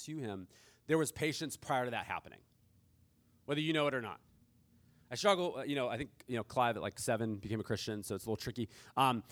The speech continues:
but, but when you really grasped your need and you put your faith on God to meet your need in the person of Jesus, in his sacrifice, in his power to save, in his love, in his grace,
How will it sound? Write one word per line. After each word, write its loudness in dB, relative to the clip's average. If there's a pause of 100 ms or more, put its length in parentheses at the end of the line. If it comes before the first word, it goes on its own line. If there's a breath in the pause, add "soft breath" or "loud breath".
(100 loud breath)
but, 8
but 6
when 6
you 6
really 4
grasped 4
your 8
need 4
and -2
you -2
put -4
your 0
faith 0
on 2
God 2
to -6
meet -4
your 0
need -2
in -4
the -4
person -6
of -10
Jesus, -10
in -6
his -4
sacrifice, -6 (1800 soft breath)
in -10
his -4
power -2
to -4
save, -4
in -10
his -4
love, -2
in -10
his -6
grace, -4